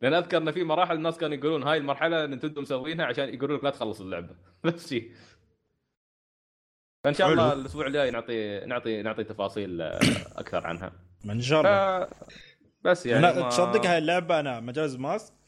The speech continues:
Speaker 2: خاطر كنت
Speaker 1: إيه.
Speaker 2: ألعبها، لأن من ناحية، من سمعت، من سمعت عن قصتها قلت: "لا، هاي اللعبة يبالها لعب عيل، يبالي أشوف شو بيصير فيها".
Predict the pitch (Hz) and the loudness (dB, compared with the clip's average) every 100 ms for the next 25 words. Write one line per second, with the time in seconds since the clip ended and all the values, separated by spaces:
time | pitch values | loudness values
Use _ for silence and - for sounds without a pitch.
0 | _ _ - 185 196 - 147 110 113 117 | _ _ 2 2 2 -4 0 2 2 -4
1 | 98 - 127 143 156 147 151 156 151 147 | -12 -10 -4 -2 -2 -2 0 2 0 -2
2 | 143 131 139 139 123 120 131 143 127 123 | -4 -4 -4 -4 -4 -8 -6 -4 -6 -8
3 | 123 - 143 165 185 - _ _ - 147 | -10 -4 -2 -2 -2 -6 _ _ -2 2
4 | 143 143 156 147 143 143 127 113 98 - | 2 4 2 2 0 -2 -2 -4 -8 -12
5 | 92 - 113 127 139 123 120 127 107 - | -18 -18 -8 -4 -2 -4 -8 -12 -12 -14
6 | 101 101 | -14 -14